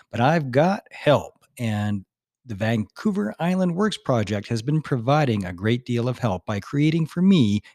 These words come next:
a premium website, V I W project dot com, for a premium website for yourself. Don't go to just Wix or something like that where you bang it together. Everybody thinks they can do a D I Y website, and yeah,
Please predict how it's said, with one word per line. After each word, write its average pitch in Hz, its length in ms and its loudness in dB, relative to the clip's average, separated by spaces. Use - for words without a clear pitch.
a 139 120 2
premium 117 800 4
website, 131 580 -2
V 175 440 2
I 165 220 -2
W 127 500 0
project 113 680 -4
dot 113 280 -2
com, 101 420 -2
for 131 180 -4
a 123 60 -2
premium 208 380 2
website 185 420 0
for - 80 -4
yourself. 185 680 2
Don't 262 200 4
go 160 220 -8
to 156 120 -16
just 151 280 -14
Wix 104 440 -4
or 92 120 -4
something 117 300 2
like 120 200 0
that 120 300 2
where 110 340 4
you 101 200 0
bang 131 380 4
it 131 120 2
together. 131 360 4
Everybody 156 300 4
thinks 156 260 -4
they 139 80 -4
can 127 160 -2
do 139 180 0
a 120 60 2
D 135 240 0
I 143 180 0
Y 139 300 2
website, 110 640 0
and 196 180 2
yeah, 139 300 2